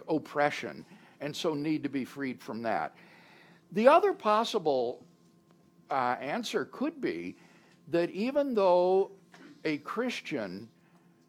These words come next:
can be indwelt by the Holy Spirit, he may not be filled with the Holy Spirit. On the contrary, he may be living under the power of the flesh, as the Christians in Corinth were.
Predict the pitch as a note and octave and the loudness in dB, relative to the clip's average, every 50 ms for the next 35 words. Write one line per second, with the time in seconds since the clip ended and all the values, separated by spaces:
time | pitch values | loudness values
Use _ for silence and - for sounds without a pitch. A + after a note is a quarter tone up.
0 | _ _ _ _ - - F3+ F3 D3+ E3+ E3 D3 D3 C#3+ C3 C3+ C#3 E3 G3+ B3 | _ _ _ _ -6 -6 -4 0 0 2 2 0 -2 -2 -4 0 4 4 4 4
1 | B3+ B3 - G#3+ D#3 C#3+ - G#2+ G#2 B2+ A#2+ A2+ A2 G2+ F#2+ - - - - G2+ | 4 2 0 0 0 0 0 -4 -6 -4 -6 -4 -4 -6 -8 -10 -12 -10 -8 -6
2 | E2 D#2 D#2+ E2+ E2+ - - - - - - - - - _ _ - F3 F#3+ F3 | -4 -4 -4 -6 -6 -8 -12 -20 -20 -20 -20 -20 -20 -20 _ _ -6 -4 -2 -2
3 | E3+ F3+ G3+ A#3 B3+ B3+ B3 F#3+ E3+ D#3 C3+ B2 C#3+ C#3 B2+ - - - F#3 G3 | 0 0 0 0 0 0 0 0 0 0 -2 -2 -4 -4 -4 -4 -2 0 2 4
4 | G3+ G3+ F3+ E3 C#3+ - - A2 G2 B2+ A#2 G#2 A2+ G2 - - - - G#2+ F#2+ | 4 2 0 -2 -6 -6 -6 -8 -6 -6 -6 -6 -8 -10 -12 -12 -10 -6 -4 -2
5 | F2+ F#2 G#2+ - - C3 B2+ B2 C3 B2 - - D3 D#3 G3 A3+ G#3+ - - D#3 | -2 -2 -2 -2 -2 -2 -2 -2 -4 -8 -8 -6 -4 -2 -2 -2 -4 -6 -6 -6
6 | G#2 F2+ - - F3 G#3 A3 G#3 F#3 E3+ E3+ D3 C#3 C#3+ C3+ C3+ C3+ D3 F3+ G#3 | -6 -6 -6 -8 -8 -6 -4 -2 0 0 0 0 -2 -4 -2 0 0 2 2 2
7 | F3 D#3+ C3+ C3+ C3 C#3 D#3 D3+ C#3+ C#3+ B2 A#2+ - - C3 C3 C#3 C3+ B2 A2 | 0 -2 -2 -2 -2 -2 -2 -2 -6 -6 -6 -8 -8 -6 -2 0 0 2 2 0
8 | G2+ F#2+ G#2+ - - - F3 G#3+ C4 - C3 A#2 - - - - - - - - | -2 -4 -8 -10 -6 0 2 2 2 2 0 -4 -6 -10 -10 -12 -16 -20 -20 -20
9 | - - A#2 C#3+ D3 C#3+ - - C3 A#2+ A#2+ A2 - _ _ _ _ _ _ _ | -8 -2 0 0 0 0 -4 -6 -4 -4 -4 -6 -10 _ _ _ _ _ _ _
10 | _ _ - - F#3 E3+ - - D#3+ B2 A2 A#2+ A#2 G#2+ - - - F3 G#3+ A#3+ | _ _ -4 -2 -2 -2 -2 -6 -8 -8 -8 -8 -8 -10 -10 -10 -8 -6 -4 -4
11 | A3+ F#3 - A2+ G#2 G2 D2+ C2 C#2+ | -6 -8 -8 -8 -6 -6 -6 -6 -10